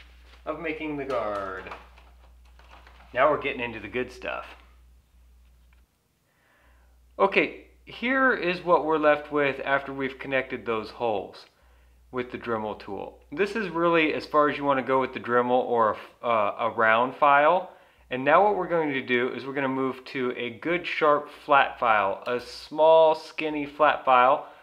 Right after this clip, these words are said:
And what we're gonna do is we're, uh, we're gonna attempt to smooth out the side walls and get this to look like a nice uniform slot. The way I like to do this is to put it in a vise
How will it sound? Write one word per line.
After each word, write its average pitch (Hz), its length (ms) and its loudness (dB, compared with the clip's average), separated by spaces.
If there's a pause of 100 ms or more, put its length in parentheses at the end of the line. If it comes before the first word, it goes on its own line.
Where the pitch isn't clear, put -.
(140)
And 147 140 -4
what 160 100 2
we're 165 140 -6
gonna 175 220 -2
do 202 280 4
is 165 220 -2 (120)
we're, 151 320 -6
uh, 156 60 -2
we're 156 160 -4
gonna 165 240 2
attempt 185 560 0 (300)
to 160 160 -6
smooth 185 500 -4
out 165 240 8
the 147 80 -6
side 170 420 2
walls 120 600 2 (580)
and 135 240 -2
get 156 220 0
this 151 300 -4
to - 100 -10
look 147 280 -2
like 143 220 2
a 127 80 0
nice 135 560 2
uniform 127 640 -2
slot. 104 600 0 (800)
The 151 80 -6
way 220 140 4
I 233 120 10
like 202 240 2
to 180 80 -14
do 185 180 -2
this 233 440 2 (920)
is 156 200 -6
to - 100 -10
put 214 220 -2
it 208 120 0
in 190 120 2
a 127 100 0
vise 175 540 2